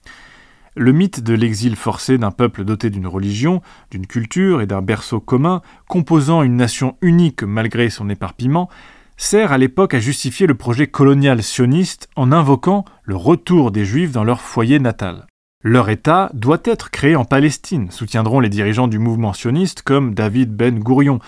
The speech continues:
mille huit cent quatre-vingt-six, mille neuf cent soixante-treize, au nom de l'exclusivité ancrée dans la Bible dont les Juifs bénéficieraient sur la terre promise.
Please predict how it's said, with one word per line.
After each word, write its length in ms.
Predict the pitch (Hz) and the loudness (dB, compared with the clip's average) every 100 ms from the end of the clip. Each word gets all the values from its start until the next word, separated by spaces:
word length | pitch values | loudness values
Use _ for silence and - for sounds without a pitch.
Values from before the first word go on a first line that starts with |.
| - - _ | -16 -20 _
mille 220 | 113 113 | -2 0
huit 80 | 113 | -2
cent 320 | - 120 101 | -2 -2 -2
quatre-vingt-six, 720 | 98 - 101 95 151 165 - | -6 -6 -6 -6 -6 -8 -6
mille 140 | 113 110 | -4 -2
neuf 140 | 104 | -2
cent 100 | 165 | -6
soixante-treize, 720 | 120 113 110 - 107 92 82 - _ _ _ - | -8 -8 -8 -8 -8 -8 -12 -20 _ _ _ -2
au 120 | 117 | 2
nom 120 | 151 | 4
de 80 | 123 | 4
l'exclusivité 880 | 127 - - 139 131 113 - 214 190 - | 4 2 0 0 0 -2 -2 -2 -2 -2
ancrée 380 | 135 - 180 175 | -2 0 0 2
dans 100 | 135 | 2
la 100 | 143 | 0
Bible 380 | 156 180 107 95 | 0 -4 -4 -2
dont 160 | 117 | 0
les 100 | 113 | 0
Juifs 340 | 95 147 175 113 | 0 -2 -2 -2
bénéficieraient 840 | 107 135 127 110 - 113 185 185 | 0 2 0 -4 -2 0 0 -4
sur 200 | - 113 | -8 -6
la 100 | 110 | -4
terre 180 | 180 175 | -4 -8
promise. 460 | - 143 135 90 | -4 -2 -2 -6